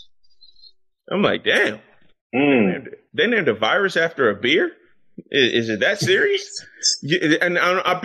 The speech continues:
Speaker 1: I'm being honest with you. I didn't, I, I'm over here joking about it. Like, I didn't think it was that serious. Bro, literally three days later, I got, like, a crazy fever. Like, I can't smell anything. I can't taste anything.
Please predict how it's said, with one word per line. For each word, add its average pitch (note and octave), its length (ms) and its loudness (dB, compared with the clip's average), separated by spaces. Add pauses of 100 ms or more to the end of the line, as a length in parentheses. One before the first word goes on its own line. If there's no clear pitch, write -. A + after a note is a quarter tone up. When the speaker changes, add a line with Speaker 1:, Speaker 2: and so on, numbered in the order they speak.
Speaker 1:
I'm F3 100 -2
being G3 180 2
honest A#3+ 300 0
with E3 140 0
you. A#2+ 100 0
I A2+ 140 2
didn't, G#3+ 240 2 (100)
I, G#2 220 -4
I'm C#3+ 220 -2
over B2+ 240 2
here E3 120 2
joking D3 420 0
about G#2 300 2
it. - 140 -6
Like, A#2+ 260 2
I C#3+ 140 2
didn't F#3 160 -4
think D#3+ 140 -2
it C#3 40 -4
was A#2+ 120 -4
that B2 180 2
serious. D#3 420 0 (200)
Bro, A#2+ 240 2
literally A2 640 0
three A#2+ 180 2
days G#2+ 320 0
later, G#2+ 400 -2 (480)
I C3+ 100 -2
got, A#2+ 200 0
like, F2+ 140 -2
a D#2+ 100 -8
crazy B2+ 480 0
fever. G#2+ 600 0 (520)
Like, G2 320 -2
I B2+ 100 -2
can't A#2 400 -2 (760)
smell C3 580 0
anything. A#2+ 680 0
I A2+ 80 0
can't A2+ 360 -2
taste B2 400 -4
anything. A2+ 640 0